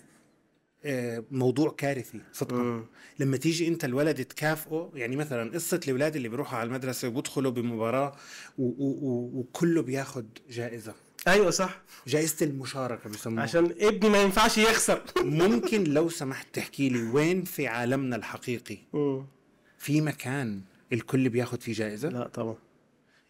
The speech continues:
Speaker 1: التنافسية مهمة جدًا. فكرة إني أنا أزرع بالأطفال إنه مجرد مشاركتك تكفي، وين حس المنافسة؟ وين حس ال-، التميز؟ وين حس الإبداع؟
Speaker 2: مم، صح.
Speaker 1: أم، أه،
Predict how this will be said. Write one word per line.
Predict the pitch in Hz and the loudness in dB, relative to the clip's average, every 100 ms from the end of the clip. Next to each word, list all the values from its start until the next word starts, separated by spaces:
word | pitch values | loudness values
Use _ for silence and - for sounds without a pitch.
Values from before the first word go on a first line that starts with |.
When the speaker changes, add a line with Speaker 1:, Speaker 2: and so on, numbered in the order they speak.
| _ - | _ -2
Speaker 1:
التنافسية | 131 - 143 139 131 127 - 160 151 | -2 2 2 2 0 -4 -2 0 0
مهمة | 123 135 135 | -2 -6 -6
جدًا. | 120 139 156 139 117 _ _ _ - | -6 -6 -6 -8 -10 _ _ _ -12
فكرة | - 156 180 175 175 | 0 0 2 -2 -2
إني | 139 123 | -4 -6
أنا | 127 127 | -6 -6
أزرع | 147 175 135 | -4 -4 -4
بالأطفال | 120 107 - - 147 135 | -6 -6 -8 -2 0 0
إنه | 123 117 113 - - - | -2 -4 -6 -10 -16 -4
مجرد | 135 127 156 170 | 0 2 2 2
مشاركتك | 135 120 127 135 - - | -2 -6 -6 -6 -8 -8
تكفي، | 143 127 - 185 202 _ - | -6 -8 -4 -4 -6 _ -2
وين | 139 175 | 0 2
حس | 214 - | -2 -2
المنافسة؟ | 214 160 147 156 - 147 113 | -2 0 -2 -2 -6 -8 -2
وين | 117 175 | 0 0
حس | 175 196 - | 0 -4 -2
ال-، | 175 143 - - | -2 -2 -8 -10
التميز؟ | 143 - 139 151 156 123 110 | -8 -2 0 2 2 -2 -4
وين | 139 156 | -4 -4
حس | 185 - | -4 -4
الإبداع؟ | 151 135 120 151 123 - _ _ - | -4 -4 -2 -2 -2 -8 _ _ -4
Speaker 2:
مم، | 120 117 107 | -2 -2 -6
صح. | - 135 | -6 0
Speaker 1:
أم، | 139 131 123 - _ _ _ - | 2 0 -2 -16 _ _ _ -8
أه، | 135 120 | -4 -4